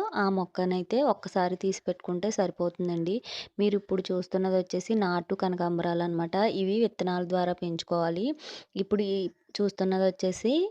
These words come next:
హైబ్రిడ్ కనకాంబరం మొక్క అండి. ఇదైతే చాలా ఫ్లవరింగ్ అయితే ఉంటుందన్నమాట.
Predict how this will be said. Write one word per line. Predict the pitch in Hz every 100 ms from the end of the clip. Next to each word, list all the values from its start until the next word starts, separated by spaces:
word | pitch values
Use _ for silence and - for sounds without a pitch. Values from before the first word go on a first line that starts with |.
| -
హైబ్రిడ్ | 196 190 180 196 185 226 294
కనకాంబరం | 202 175 175 175 175 180
మొక్క | 175 160 -
అండి. | 165 170 220 294 - - -
ఇదైతే | 220 190 180 175 208 254
చాలా | 254 180 180 196 214
ఫ్లవరింగ్ | - 196 190 190 190
అయితే | 180 196
ఉంటుందన్నమాట. | 185 175 180 180 180 175 175 165